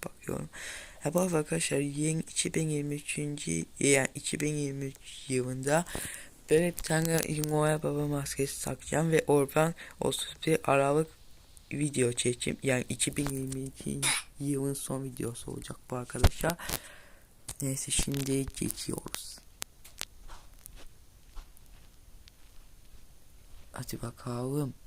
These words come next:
Ya telefondan ben o hiçbir o Roblox oynayamıyorum arkadaşlar. Düşme, düşme, düşme, düşme,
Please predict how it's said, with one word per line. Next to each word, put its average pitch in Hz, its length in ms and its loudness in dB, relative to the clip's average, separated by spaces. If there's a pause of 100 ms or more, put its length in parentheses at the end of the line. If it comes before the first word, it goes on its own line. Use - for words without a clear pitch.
(1700)
Ya - 60 6
telefondan 175 800 -2
ben 160 120 2 (100)
o 156 120 -6
hiçbir - 420 -8 (380)
o 143 120 4
Roblox 147 460 6
oynayamıyorum 135 560 0
arkadaşlar. - 500 -4 (3750)
Düşme, 131 480 -2
düşme, 156 500 2
düşme, 160 560 0
düşme, - 420 0